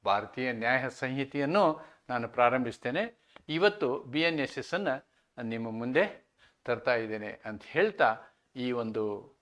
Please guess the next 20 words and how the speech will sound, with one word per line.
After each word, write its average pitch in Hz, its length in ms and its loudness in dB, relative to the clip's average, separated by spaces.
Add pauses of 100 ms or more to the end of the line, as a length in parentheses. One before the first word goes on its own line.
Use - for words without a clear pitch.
(240)
ಆ, 117 260 -4
ಪ್ರಾರಂಭಿಕ 131 640 4
ವಿಡಿಯೋನ 120 540 -2
ನಿಮ್ಮ 113 340 -8
ಮುಂದೆ 127 240 -4
ತಗೊಂಡು 117 320 -4
ಬಂದು, 156 380 -2 (320)
ಮುಂದಿನ 123 340 -4
ವಿಡಿಯೋಗಳಲ್ಲಿ 117 680 2 (380)
ನಾನು, 110 540 -2 (360)
ಆ, 113 220 -4
ಮತ್ತೆ 117 560 2 (360)
ಈ 107 100 -4
ಸಿ - 180 -2
ಆರ್ 123 180 2
ಪಿ 110 100 -8
ಸಿನ 104 220 -10
ಮಾಡ್ತೀನಿ 113 460 0
ಅಂತ 104 160 -10
ಹೇಳ್ತಾ, 139 380 0